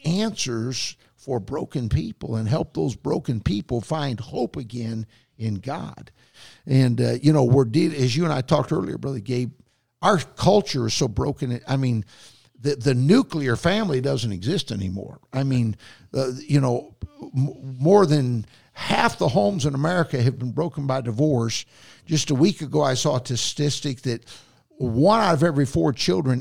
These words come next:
in America is being raised in a single-parent home. I mean, we are dealing with dysfunction and brokenness at a level we've never dealt at it before.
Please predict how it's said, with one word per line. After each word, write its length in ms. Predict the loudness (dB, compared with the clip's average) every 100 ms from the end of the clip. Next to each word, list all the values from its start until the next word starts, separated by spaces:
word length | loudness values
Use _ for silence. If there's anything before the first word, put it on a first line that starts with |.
| -2
in 160 | -2 0
America 500 | 0 0 -2 -2 -4
is 100 | -2
being 240 | -2 -2
raised 300 | -2 -2 -2
in 80 | -4
a 60 |
single-parent 640 | -4 -4 -4 0 0 0 -2
home. 420 | -2 -2 -4 -8 -14 _ _ _ _
I 120 | -2
mean, 260 | 0 0 0
we 220 | 0 0
are 140 | -2 -2
dealing 380 | -2 -2 -2
with 200 | -4 -8
dysfunction 580 | -6 -8 -6 -8 -8 -6
and 100 | -6 -4
brokenness 480 | -6 -6 -10 -10
at 80 | -8
a 40 | -6
level 340 | -6 -4 -4
we've 160 | -6 -6
never 200 | -8 -8
dealt 300 | -8 -8 -6
at 140 | -10
it 80 | -10
before. 520 | -16 -10 -8 -8 -10